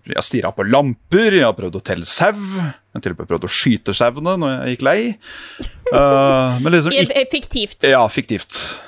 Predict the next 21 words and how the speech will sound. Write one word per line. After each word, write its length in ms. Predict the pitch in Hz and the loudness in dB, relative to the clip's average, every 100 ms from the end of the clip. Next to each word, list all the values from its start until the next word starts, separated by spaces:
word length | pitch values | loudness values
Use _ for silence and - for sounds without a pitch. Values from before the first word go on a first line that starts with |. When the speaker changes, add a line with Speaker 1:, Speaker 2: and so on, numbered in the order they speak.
| - 240 | -10 -6
Speaker 2:
Ja. 140 | 202 - | -6 -2
Speaker 1:
Ja, 140 | 110 - - - - - | 0 0 -6 -18 -20 -6
men, 180 | 110 98 | -2 0
eh, 520 | 98 98 98 95 92 95 _ _ - - - - - | 0 0 0 2 0 -4 _ _ -20 -20 -20 -14 -6
var 80 | |
ganske 260 | 113 107 190 | -4 -2 -2
messy, 300 | 143 - - | -2 -2 -4
ja. 120 | 147 113 - _ _ _ _ _ _ _ - | -4 -6 -14 _ _ _ _ _ _ _ -6
Var 80 | |
kanskje 220 | - 107 110 | -4 -2 0
det 80 | |
som 100 | 349 | 2
er 40 | 320 | 0
problemet, 480 | 120 95 95 101 110 | 0 -2 -2 -2 -4
at 60 | |
det 80 | 110 | -4
ble 120 | 101 | -2
for 120 | 95 101 | -2 -4
underholdende. 400 | 92 82 60 - - - - - - | -4 -6 -8 -12 -12 -10 -10 -2 4
Eh, 680 | 147 151 151 151 147 143 139 349 - - | 6 6 6 6 8 6 4 2 0 2
eh, 680 | 135 127 127 127 123 120 | 4 6 6 4 4 4